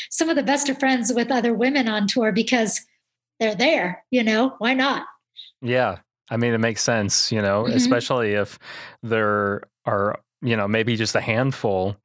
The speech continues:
Speaker 2: of
Speaker 1: Right,
Speaker 2: you
Speaker 1: that's
Speaker 2: on that
Speaker 1: usually the
Speaker 2: tour.
Speaker 1: case. That's
Speaker 2: I was
Speaker 1: definitely the case.
Speaker 2: Right. Most times it is. And it seems like
Speaker 1: Mm-hmm.
Speaker 2: if there, maybe there's, uh, one other girl and,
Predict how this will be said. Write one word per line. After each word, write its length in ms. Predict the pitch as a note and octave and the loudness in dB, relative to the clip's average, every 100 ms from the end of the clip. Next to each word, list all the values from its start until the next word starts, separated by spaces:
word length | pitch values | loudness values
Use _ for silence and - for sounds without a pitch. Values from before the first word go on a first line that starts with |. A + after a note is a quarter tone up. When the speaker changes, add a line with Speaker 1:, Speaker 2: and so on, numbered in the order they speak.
| _ | _
Speaker 2:
of 120 | C3 A3+ | 0 2
Speaker 1:
Right, 140 | B3 | 2
Speaker 2:
you 100 | G#3 | 2
Speaker 1:
that's 220 | - - | 2 2
Speaker 2:
on 60 | D#4 | 2
that 60 | D4 | 2
Speaker 1:
usually 160 | D#4 | 2
the 160 | C4+ D4 | 2 2
Speaker 2:
tour. 0 | |
Speaker 1:
case. 480 | C4+ A#3+ G3 - - | 2 2 0 -2 0
That's 200 | C4 B3+ | 0 2
Speaker 2:
I 60 | A#2+ | 2
was 60 | |
Speaker 1:
definitely 260 | C4 C4+ B3 | 2 0 0
the 80 | A#3 | 0
case. 540 | B3+ G#3+ G3+ - - - | 0 0 0 -2 -4 -6
Speaker 2:
Right. 420 | A#2+ C3 G#2 F#2+ - | -2 0 0 -4 -8
Most 420 | A2+ B2 C3 - | -4 0 0 0
times 300 | C#3+ C3 B2+ | 0 0 -2
it 100 | B2 | 0
is. 380 | C#3+ B2+ G#2 G#2 | 0 0 -2 -2
And 200 | A2+ A2 | 0 0
it 220 | - A#2 | -2 -2
seems 320 | - C3 B2 | 0 0 0
like 220 | A#2 A#2 A2 | 2 2 2
Speaker 1:
Mm-hmm. 200 | B3 B3+ - - | 0 -2 -10 -4
Speaker 2:
if 300 | B2 A2 - A#4 | 0 0 -4 -4
there, 200 | C#3 C3 | -2 0
maybe 400 | C3 C3 C#3 C#3+ | 0 0 0 0
there's, 380 | B2 A#2+ G#2 - - - | 0 0 0 -4 -4 -2
uh, 400 | A#2 G#2 F#2 - - _ _ | 0 0 -2 -6 -14 _ _
one 360 | C3+ G#2+ A#2+ A2+ | -8 -2 0 0
other 180 | A2 A2+ | 0 0
girl 360 | A2+ G#2+ G#2 | 0 0 0
and, 280 | G2+ F#2+ G2 | -2 -2 -6